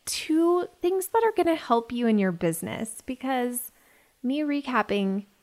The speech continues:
reality T V on here is not going to help you with your business, and it would not make sense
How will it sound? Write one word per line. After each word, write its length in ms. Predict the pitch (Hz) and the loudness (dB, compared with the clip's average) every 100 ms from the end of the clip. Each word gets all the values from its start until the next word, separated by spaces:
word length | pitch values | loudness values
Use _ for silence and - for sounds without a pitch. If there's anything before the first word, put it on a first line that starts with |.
| _ _ _ _ _ - | _ _ _ _ _ -4
reality 540 | 208 190 165 165 170 | 0 4 4 2 -2
T 260 | 196 - 175 | -6 -8 -6
V 380 | 170 262 302 302 | -2 0 0 2
on 180 | 302 | 2
here 300 | 294 311 302 | 2 2 0
is 260 | 294 - 247 | -2 -4 -4
not 220 | 233 220 | -4 -2
going 180 | 233 233 | 0 0
to 160 | 226 226 | 0 -2
help 260 | 180 170 | -2 -4
you 80 | 196 | -2
with 180 | 180 175 | -4 -2
your 100 | 196 | 2
business, 560 | 277 294 190 - - 208 | 4 4 2 -8 -8 -6
and 80 | |
it 100 | 196 | -4
would 120 | 208 202 | -2 0
not 240 | 185 - | 0 0
make 240 | 240 269 | -2 -4
sense 680 | - - 247 175 - - | -6 2 2 2 -4 -8